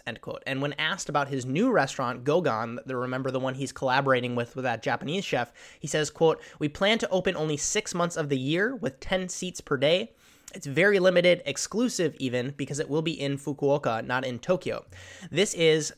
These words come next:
I think this restaurant model could be the future of fine dining. My idea for a place where the personality of a chef is a hundred percent present in his food.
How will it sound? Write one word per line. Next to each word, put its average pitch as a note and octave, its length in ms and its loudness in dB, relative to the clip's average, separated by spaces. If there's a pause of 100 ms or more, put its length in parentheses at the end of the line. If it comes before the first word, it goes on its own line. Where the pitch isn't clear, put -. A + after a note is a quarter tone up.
(140)
I D3+ 60 2
think A#3 220 2
this E3+ 260 0
restaurant E3 440 2
model C#3 260 4
could D3 120 -6
be C#3 100 0
the C3 100 0
future E3+ 420 -4
of C3+ 160 -4
fine C3+ 220 0
dining. A2+ 340 -6 (260)
My D3+ 240 2
idea F3+ 280 4
for F3+ 180 4
a D#3 40 6
place C#3+ 400 0
where C#3 120 0
the C#3+ 60 -6
personality F3+ 680 2
of D3+ 100 0
a D3 60 0
chef C3+ 280 0
is B2+ 100 -8
a A#2+ 40 -4
hundred F#3 280 2
percent D3+ 400 -6
present C3+ 300 -2
in B2+ 100 -6
his A#2+ 160 -8
food. D3 320 0